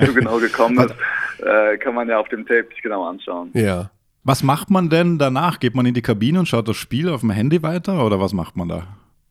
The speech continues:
Speaker 1: Ja, das wollte ich, aber leider ga-, gab's kein W lan und auch kein, äh,
Speaker 3: Kein Empfang in der
Speaker 1: kein,
Speaker 3: Kabine.
Speaker 1: äh, kein Internet, also
Speaker 3: Oh,
Speaker 1: kein
Speaker 3: shit.
Speaker 1: Empfang. Äh, deswegen, äh, war ich glücklich, dass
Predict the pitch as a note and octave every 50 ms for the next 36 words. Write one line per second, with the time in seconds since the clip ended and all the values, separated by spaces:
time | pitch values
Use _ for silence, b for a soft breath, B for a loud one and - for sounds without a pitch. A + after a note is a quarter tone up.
0 | _ - - A2 A2 A#2 A#2+ A#2 A2 - A#2 D3 F3+ F#3 - F#3+ F3 E3 C3 A#2+
1 | B2 B2 B2+ B2+ B2 A#2 B2 B2 B2 A#2 A2 - - - B2 B2 A#2+ - - C3
2 | A#2 G#2 B2+ C#3+ E3 D#3+ D3+ D#3 E3+ F3 E3+ - B2 A#2+ A2+ A#2+ B2+ - - C#3
3 | B2+ A#2 A#2+ A#2+ A#2 A2+ A2 A2 - - - C3 C3+ B2+ A2+ - - C3+ C3+ B2+
4 | A#2 A2+ A2 G#2 B2+ A#2+ A2+ A#2 A#2+ G#2+ G2+ G2 - G1+ G1+ G1+ - - - _
5 | _ _ - - - - - C3 A#2+ B2 E3+ F#3 - C#3+ A#2+ A#2 C3+ C#3 - -
6 | A2+ G#2+ G#2+ G#2+ G2 F#2 A2+ A2+ A2 A2 B2 B2 C3+ C3+ G3 - - B B B
7 | B B B B B B B B B B B B B B B _ _ - - -
8 | A2+ A2 G#2+ G#2 G#2+ G#2+ G#2 - - A2+ A2+ A2 A2 A2 A2+ A2+ G#2+ G#2 G#2+ G#2+
9 | G#2+ G2+ G#2+ A2 A2+ A2 - B2 B2 - A#2 A#2 - A2+ G#2+